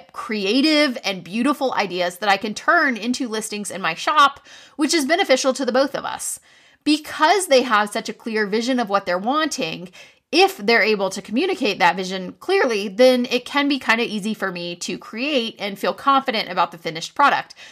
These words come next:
They know exactly what they want, so if they're able to communicate that and I'm able to know exactly what they want, then I just follow those steps and that's the finished product.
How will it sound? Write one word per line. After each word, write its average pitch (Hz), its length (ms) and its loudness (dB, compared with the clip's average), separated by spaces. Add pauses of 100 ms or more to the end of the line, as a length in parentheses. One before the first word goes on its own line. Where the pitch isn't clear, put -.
(140)
They 220 200 4
know 262 180 4
exactly 190 420 2
what 170 160 -6
they 170 100 -4
want, 262 380 4
so 233 100 -2
if 214 100 -4
they're 196 240 2
able 226 300 0
to - 140 -10
communicate 233 640 -4
that 143 360 4 (240)
and 202 140 0
I'm 202 180 4
able 196 220 -2
to 240 120 -6
know 214 340 4
exactly 185 440 -2
what - 160 -2
they 175 80 -4
want, 254 380 2
then 196 100 0
I 180 140 0
just 208 180 -6
follow 175 260 0
those 226 220 -2
steps - 340 0
and 165 140 -10
that's - 180 -12
the 202 120 -8
finished 233 280 -6
product. - 440 0